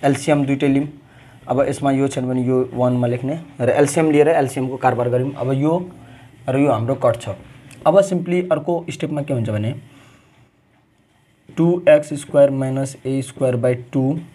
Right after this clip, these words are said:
माइनस हाफले मल्टिप्लाई गऱ्यौँ माइनस ए स्क्वायर by टू। रुट एक्स स्क्वायर माइनस ए स्क्वायर, दुइटैबाट एलसिएम हामी लिन्छौँ,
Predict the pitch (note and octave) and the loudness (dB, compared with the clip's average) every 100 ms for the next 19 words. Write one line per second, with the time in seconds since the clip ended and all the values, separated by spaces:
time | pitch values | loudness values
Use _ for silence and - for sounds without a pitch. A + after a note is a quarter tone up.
0 | _ _ _ _ _ _ _ _ _ - | _ _ _ _ _ _ _ _ _ -20
1 | _ _ _ _ _ _ _ _ _ _ | _ _ _ _ _ _ _ _ _ _
2 | _ - - _ _ _ C#3 C#3+ C#3 C3+ | _ -20 -20 _ _ _ -8 -6 -8 -10
3 | B2 - A#2+ B2 C3+ C3+ - B2+ B2+ C#3 | -12 -8 -6 -4 -4 -4 -4 -6 -4 -2
4 | B2 A#2+ B2 A#2 A#2+ A#2+ C3 - - _ | -2 -2 -4 -4 -4 -4 -4 -8 -18 _
5 | C#3 C3+ B2+ - C#3+ B2 C3+ - _ _ | -6 -6 -6 -6 -2 0 -2 -10 _ _
6 | _ _ _ _ _ _ _ _ _ _ | _ _ _ _ _ _ _ _ _ _
7 | _ _ _ _ _ _ _ _ _ _ | _ _ _ _ _ _ _ _ _ _
8 | _ - C3 B2 B2 A#2+ - C3+ B2+ E3 | _ -18 -6 -4 -4 -6 -8 -4 -4 -4
9 | - - _ _ _ _ _ _ _ _ | -12 -20 _ _ _ _ _ _ _ _
10 | _ _ _ - _ _ - - - - | _ _ _ -20 _ _ -20 -20 -20 -12
11 | B2+ C3 C3+ C3 - A#2+ C3+ A#2+ A#2+ A#2+ | -8 -6 -6 -6 -8 -4 -2 -2 -4 -4
12 | A#2+ A#2 B2+ B2 C#3 D3+ C#3 C3+ B2 C#3 | -6 -4 -4 -2 0 2 2 2 0 -6
13 | A#2+ A#2+ A#2+ B2 C3+ | -4 -2 -2 -4 -4